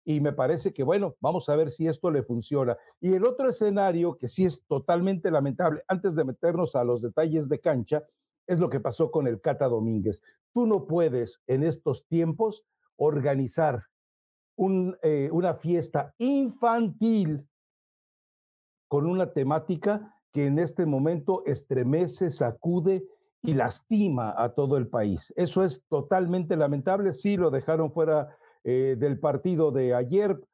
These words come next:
porque evidentemente no podía ni, ni remotamente aparecer en cancha, pero sí, me parece muy triste, es decir, el hecho de que tú, eh, pretendas en un momento dado,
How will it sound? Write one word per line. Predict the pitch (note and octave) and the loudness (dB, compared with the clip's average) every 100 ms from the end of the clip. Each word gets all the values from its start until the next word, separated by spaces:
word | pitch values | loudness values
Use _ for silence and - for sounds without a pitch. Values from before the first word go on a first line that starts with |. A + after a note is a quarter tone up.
| - _ | -20 _
porque | A#2 A2+ C3+ | -4 -2 -2
evidentemente | C3 C#3 E3 C#3+ C3+ F3 C#3 C3 | 0 0 0 0 0 0 -2 0
no | D#3 D#3+ | 0 0
podía | D3 C#3 D#3 D#3 C#3 C#3 | -2 -2 0 2 2 0
ni, | D3 C#3 A#2+ - | -2 0 -2 -2
ni | D3+ C#3 | -2 0
remotamente | C#3+ C#3 D#3+ F3 C#3+ D3 C3+ | 0 0 0 0 0 0 -2
aparecer | - A#2+ A#2 D#3 D3+ | 0 0 0 0 0
en | B2 | 0
cancha, | D3 C3+ - F3+ - _ _ - | 0 0 0 -4 -4 _ _ -2
pero | D3 D3 | 0 0
sí, | C#3+ F#3+ D3+ | 0 0 2
me | C#3 | -2
parece | - D#3 F3 - D3+ | 0 0 0 0 0
muy | D3 G#3+ G3 | 2 2 2
triste, | - D3+ C3 - G3 G3 | 0 -2 -2 -2 -2 0
es | B2+ B2+ | -2 -2
decir, | B2+ - C#3+ C3 | -2 -2 0 0
el | C3 | 2
hecho | D#3 - F3 D3+ | 0 0 0 0
de | C3+ | 0
que | - B2 | -2 -4
tú, | - E3 E3 E3 - _ - _ _ _ _ _ _ | -4 -2 0 -2 -8 _ -20 _ _ _ _ _ _
eh, | B2+ C#3 C#3 | -2 -2 -2
pretendas | D3+ C#3+ C#3+ G3+ G3+ D3 C3+ B2+ B2+ | -2 -2 0 0 2 0 0 -2 -2
en | C#3 | 0
un | D#3+ | 0
momento | D#3 D#3+ D#3+ D#3+ | 0 0 0 0
dado, | D3 D#3 D#3 E3+ D3+ | 2 2 2 0 -2